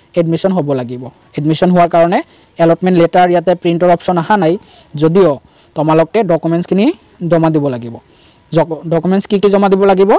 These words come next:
ফাৰ্ষ্টত যেনেদৰে তোমালোকে admission হৈছিলা, first round কাউন্সেলিঙত, অৰ্থাৎ এডমিশ্যনত, সেই এডমিশ্যনত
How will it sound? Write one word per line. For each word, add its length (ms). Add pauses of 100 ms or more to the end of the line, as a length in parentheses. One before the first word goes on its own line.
(340)
ফাৰ্ষ্টত 360
যেনেদৰে 360
তোমালোকে 320
admission 320
হৈছিলা, 360
first 300 (600)
round 420
কাউন্সেলিঙত, 540 (220)
অৰ্থাৎ 280
এডমিশ্যনত, 480 (320)
সেই 100
এডমিশ্যনত 540